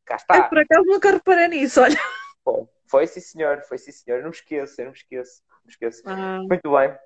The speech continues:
Speaker 1: muito bem, Ana. Olha, muito obrigado. Muito obrigado por vir, vir aqui
Speaker 2: Nada,
Speaker 1: conversar comigo
Speaker 2: qualquer
Speaker 1: um
Speaker 2: coisa,
Speaker 1: bocadinho.
Speaker 2: estou sempre aqui. <laughs>
Speaker 1: Sempre, isso não falha, é verdade. A Ana não
Speaker 2: Pois.
Speaker 1: falha, não falha. É muito bem. Muito obrigado, Ana. E muito obrigado a vocês que estiveram aí desse lado.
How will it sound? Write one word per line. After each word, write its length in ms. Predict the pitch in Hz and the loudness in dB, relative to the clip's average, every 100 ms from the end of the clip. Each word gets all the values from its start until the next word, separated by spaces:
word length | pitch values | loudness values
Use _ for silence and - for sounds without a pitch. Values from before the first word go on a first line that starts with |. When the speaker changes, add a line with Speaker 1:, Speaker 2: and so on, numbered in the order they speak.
| _ _ _ _ 143 | _ _ _ _ -16
Speaker 1:
muito 200 | 143 147 | -6 -2
bem, 240 | 139 123 | -2 -2
Ana. 100 | 117 | -4
Olha, 120 | 123 | -4
muito 260 | 135 175 180 | -4 -2 0
obrigado. 440 | 156 151 131 131 | 0 -2 -2 -2
Muito 100 | 147 _ 139 | -6 _ -10
obrigado 340 | 135 139 135 | -6 -6 -6
por 100 | 147 | -8
vir, 260 | 139 135 - | -6 -8 -8
vir 120 | 147 | -10
aqui 160 | 143 - | -10 -6
Speaker 2:
Nada, 200 | 220 214 | -2 0
Speaker 1:
conversar 180 | 247 269 | 0 0
comigo 220 | - - | 2 2
Speaker 2:
qualquer 140 | 277 277 | 2 4
Speaker 1:
um 40 | |
Speaker 2:
coisa, 240 | 294 294 | 4 4
Speaker 1:
bocadinho. 160 | 339 359 | 2 0
Speaker 2:
estou 160 | - 320 | 2 0
sempre 220 | 302 339 | 2 0
aqui. 340 | - 311 339 - 679 1077 - | 4 4 4 2 -6 -8 -4
<laughs> 680 | - - - - - - _ - - _ - | -4 -4 -8 -6 -6 -8 _ -20 -20 _ 2
Speaker 1:
Sempre, 380 | 180 202 160 | 4 2 -6
isso 160 | 151 - | -12 -10
não 100 | 214 | -8
falha, 380 | - 143 147 135 | 0 2 2 -2
é 80 | 135 | -4
verdade. 420 | 156 123 123 113 | -2 -2 -2 -2
A 40 | |
Ana 200 | 143 151 | -4 -4
não 160 | 143 196 | -8 -6
Speaker 2:
Pois. 120 | 202 | -2
Speaker 1:
falha, 300 | 202 - - | -2 -2 -8
não 120 | - 147 | -14 -12
falha. 240 | 107 107 113 _ _ | -12 -12 -16 _ _
É 120 | 123 143 | -14 -14
muito 320 | 143 139 120 | -14 -16 -4
bem. 240 | 117 117 - _ _ _ | -4 -4 -8 _ _ _
Muito 220 | 156 165 | -2 0
obrigado, 440 | 151 147 135 123 117 | 0 0 -2 -4 -6
Ana. 160 | 117 | -6
E 120 | 123 | -10
muito 280 | 156 185 185 | -10 -8 -2
obrigado 300 | 165 160 151 | 0 2 2
a 40 | 147 | 0
vocês 400 | 151 143 156 - | -4 -6 -8 -10
que 60 | |
estiveram 340 | - 147 147 147 | -8 -2 -2 -2
aí 140 | 143 | -4
desse 260 | 139 - - | -8 -8 -2
lado. 300 | 147 160 | 0 2